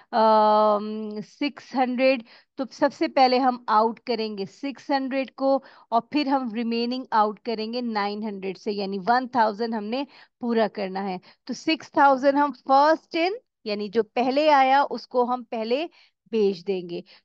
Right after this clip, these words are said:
तो ये पूरा हमने बेच दिया सेवनटीन थाउजेंड फ़ोर हंड्रेड का। और यहाँ पे हमारे पास इन्वेंटरी में क्या रह गया, यहाँ पे सिक्स हंड्रेड वाली में से हमारे पास कुछ भी नहीं रह गया।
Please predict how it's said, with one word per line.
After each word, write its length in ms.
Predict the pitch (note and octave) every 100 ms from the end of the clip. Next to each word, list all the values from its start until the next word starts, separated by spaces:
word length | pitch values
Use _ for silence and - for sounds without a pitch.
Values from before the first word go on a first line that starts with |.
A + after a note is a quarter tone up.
| -
तो 120 | B3
ये 140 | A#3
पूरा 380 | B3 C4 C#4 D4
हमने 300 | D4+ C#4+ C#4+
बेच 300 | B3+ C4+ C4+
दिया 320 | A#3+ C4+ C4+
सेवनटीन 720 | C4+ C4+ G#3+ G#3+ G3+ B3+ B3+ B3+
थाउजेंड 640 | C4 A3+ A3 G#3+ B3+ C4
फ़ोर 340 | - G3 F#3+
हंड्रेड 500 | F#3+ F#3 F3+ F#3 F3+
का। 420 | _ B3 C4 C#4 C4+ - - -
और 160 | A3
यहाँ 440 | A3+ G#3+ G#3+ C#4 C#4
पे 100 | C4+
हमारे 360 | C4 A#3+ A3+ A3
पास 360 | - A3+ A3
इन्वेंटरी 680 | - A3 G#3 G3+ G3 G3 A3+
में 140 | G#3
क्या 280 | - A#3+ A#3+
रह 200 | B3 A#3+
गया, 280 | G#3 A#3 A#3
यहाँ 460 | A3 F#3+ G#3+ A3 -
पे 200 | A#3 B3+ - _ -
सिक्स 420 | - E4+ - -
हंड्रेड 320 | B3+ B3 A#3+
वाली 280 | A3 G3+ G#3+
में 140 | G#3+
से 160 | G3+ A#3
हमारे 280 | A3 F#3 F#3+
पास 280 | G#3+ G#3
कुछ 240 | - C4+ G3+
भी 180 | F#3+ F#3
नहीं 200 | E3+ D#3+
रह 220 | F3 F3
गया। 280 | E3+ E3+